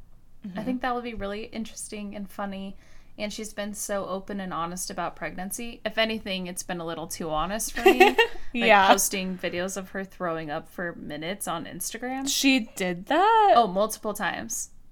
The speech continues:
Speaker 1: You can,
Speaker 2: See?
Speaker 1: like, watch
Speaker 2: She's
Speaker 1: the
Speaker 2: a
Speaker 1: throw up.
Speaker 2: millennial.
Speaker 1: <laughs>
Speaker 2: That's disgusting.
Speaker 1: She, like, feels like she has to, like, prove to people that she's actually sick when she, like, cancels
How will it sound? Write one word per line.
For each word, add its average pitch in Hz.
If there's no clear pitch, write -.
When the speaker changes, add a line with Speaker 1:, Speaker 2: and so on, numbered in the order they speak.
Speaker 1:
You 220
can, 233
Speaker 2:
See? 262
Speaker 1:
like, 208
watch 190
Speaker 2:
She's 254
Speaker 1:
the 247
Speaker 2:
a -
Speaker 1:
throw 226
up. 226
Speaker 2:
millennial. 226
Speaker 1:
<laughs> -
Speaker 2:
That's 294
disgusting. -
Speaker 1:
She, 311
like, 285
feels 277
like 349
she 320
has 294
to, 285
like, 240
prove 240
to 247
people 196
that 185
she's 190
actually 180
sick -
when 202
she, 196
like, 170
cancels 170